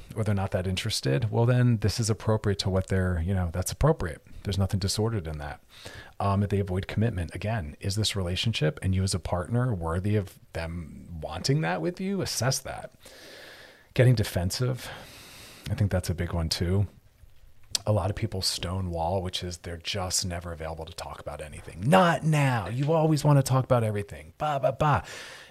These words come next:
And that time magically never comes when they are willing to sit down and talk about things. That's a sign of unavailability or phobia of intimacy. "Hey, I wanna talk through some of these difficult things." That is a mandate. If you're gonna be in a relationship of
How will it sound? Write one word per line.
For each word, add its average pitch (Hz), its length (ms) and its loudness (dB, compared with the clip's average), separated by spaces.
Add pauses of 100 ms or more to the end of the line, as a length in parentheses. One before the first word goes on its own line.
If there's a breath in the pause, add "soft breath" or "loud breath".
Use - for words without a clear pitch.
(140 loud breath)
And 117 200 2
that 113 200 0
time 104 460 -2
magically 104 400 -6
never 95 240 -8
comes 95 380 -6
when 90 100 -8
they 85 80 -8
are 87 160 -6
willing 95 220 -6
to 92 60 -6
sit - 200 -8
down 90 180 -6
and 92 80 -6
talk - 280 -6
about 71 240 -4
things. - 280 -14
That's - 240 -4
a 127 60 -2
sign 104 320 0
of 104 260 -6
unavailability 98 880 -4
or 87 380 -6
phobia 90 460 -6
of 87 80 -6
intimacy. - 600 -6 (320 loud breath)
"Hey, 170 240 0
I 101 40 0
wanna 110 220 2
talk 208 340 -4
through 117 160 -8
some 107 160 -4
of 101 40 0
these 101 100 -2
difficult 101 480 -4
things." - 420 -4 (380 loud breath)
That 117 180 0
is 180 460 -2
a 113 80 -2
mandate. 92 580 -4
If 92 100 -10
you're 101 120 -4
gonna 156 120 -2
be 170 80 -6
in 160 80 -4
a - 60 -4
relationship 104 580 -6
of 110 240 -6